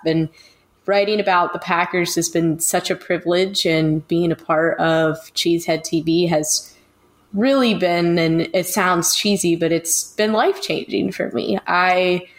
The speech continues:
you know, reached out to Al and Corey and Aaron when I was eighteen or nineteen, and they just kinda gave me a chance to learn and grow. And, you know, I was talking to Dusty about it. I told him a few days ago, and, you know, I said, "I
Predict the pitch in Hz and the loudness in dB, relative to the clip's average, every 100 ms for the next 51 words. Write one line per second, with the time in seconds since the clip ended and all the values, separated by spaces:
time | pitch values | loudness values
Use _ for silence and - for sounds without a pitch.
0 | - _ - 190 185 214 - 208 196 233 | -20 _ -4 0 0 0 0 0 0 0
1 | - - 185 180 208 214 180 165 - 196 | -2 -2 0 2 2 2 0 -4 -4 0
2 | 196 208 190 175 175 170 - - _ - | 2 2 2 2 0 -2 -10 -20 _ -4
3 | - 190 196 208 190 190 185 180 - - | 0 2 2 2 0 0 0 2 0 -2
4 | - _ - 214 208 - 220 196 175 180 | -8 _ -4 -2 -2 -2 0 0 2 0
5 | 202 - 240 262 202 180 180 180 - - | -2 -2 0 2 2 2 0 -2 -10 -20
6 | _ - 202 202 202 240 226 240 269 269 | _ -4 0 0 0 0 2 2 2 0
7 | 320 320 233 - - 214 240 269 220 196 | 0 0 0 -2 -2 0 2 2 2 2
8 | 185 254 220 170 165 165 190 185 175 - | 2 2 2 2 0 -2 -2 0 -2 -4
9 | - 190 175 226 208 208 190 185 - 196 | -4 -2 0 -2 0 -2 0 -2 0 0
10 | 185 175 202 180 170 185 180 180 175 - | 2 2 2 2 0 -2 0 0 0 -2
11 | 170 190 180 170 170 175 170 170 220 170 | -4 -2 0 2 0 0 2 2 2 0
12 | 165 - _ _ _ _ _ _ _ _ | -2 -6 _ _ _ _ _ _ _ _
13 | 233 214 220 349 208 190 196 | 0 0 2 2 4 2 0